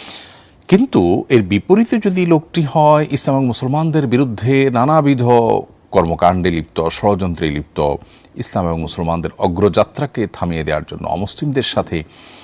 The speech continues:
হাত মেলানো বা তাদের ক্রীড়ানকে পরিণত হওয়া মানুষ, কিংবা, আহ, উম, আপনার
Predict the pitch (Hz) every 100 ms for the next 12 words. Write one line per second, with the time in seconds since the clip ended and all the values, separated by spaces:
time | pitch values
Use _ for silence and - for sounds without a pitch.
0 | - - 98 107 92 80 78 78 80 80
1 | - - 117 117 113 98 85 78 73 76
2 | 69 73 - - 165 113 - - - -
3 | - - - - - - - 85 82 78
4 | 76 50 - - - - 60 - - -
5 | - 76